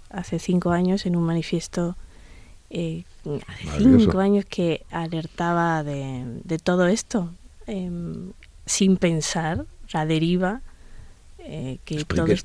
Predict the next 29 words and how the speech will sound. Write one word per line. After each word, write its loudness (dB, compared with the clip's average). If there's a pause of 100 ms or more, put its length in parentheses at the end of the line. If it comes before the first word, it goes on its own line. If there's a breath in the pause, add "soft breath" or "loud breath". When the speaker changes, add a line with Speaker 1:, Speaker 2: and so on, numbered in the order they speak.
Speaker 2:
explique 0 (100)
Speaker 1:
tenía. -4
Speaker 2:
cómo 2
era 4
el 2
manifiesto, 2
que, 0
Speaker 1:
El -4
Speaker 2:
qué 4
nombre 8
Speaker 1:
manifiesto 10
se 10
Speaker 2:
llevaba, 10
Speaker 1:
llamaba, 8
Speaker 2:
que 8
era 6
muy 4
bonito. 6
Speaker 1:
se 8
llamaba 8
No 8
nacemos 4
víctimas. -4
Speaker 2:
Mm. -6
Speaker 1:
No 0
nacemos -2
víctimas. -2 (200)
Y, 2 (100)
eh, 2